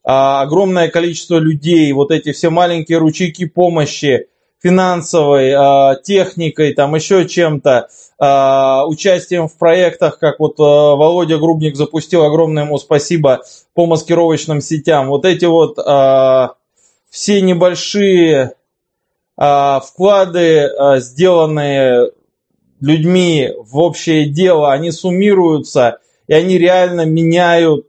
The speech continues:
а, ход событий. Сначала они могут это сделать на одном небольшом участке. Если это делать систематично, если это, а, как бы прилагать в нужные места, в критические точки,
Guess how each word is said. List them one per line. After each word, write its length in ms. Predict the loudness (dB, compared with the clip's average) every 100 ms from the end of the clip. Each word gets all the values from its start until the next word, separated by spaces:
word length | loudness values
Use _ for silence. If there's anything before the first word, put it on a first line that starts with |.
| _
а, 880 | 0 2 2 2 0 0 0 0 -2
ход 300 | -2 -4 -2
событий. 640 | -4 -2 -4 -4 -4 -4
Сначала 460 | -6 -6 -2 0 2
они 120 | 0
могут 300 | -2 0 -2
это 120 | -2
сделать 360 | -2 0 2 2
на 120 | -2
одном 240 | 0 -2 -2
небольшом 500 | 0 -2 0 -2 -2
участке. 640 | 0 0 0 -4 -18 -18 _ _ _
Если 260 | -2 0 0
это 120 | -2
делать 300 | 0 0 0 -2
систематично, 800 | -8 -4 -2 -2 -4 -8 -4
если 300 | -2 0 0
это, 440 | 0 2 0 0 -4 _ _ -2
а, 680 | 0 0 0 0 0 -2
как 200 | -4 -6
бы 120 | -4 -2
прилагать 560 | 2 2 2 0 -2
в 60 | -2
нужные 420 | -4 -2 -2 -2
места, 480 | -2 -6 -2 -2 -2
в 80 | -6
критические 680 | -8 -6 -6 -6 -4 -6
точки, 680 | 0 0 0 -2 -2 -2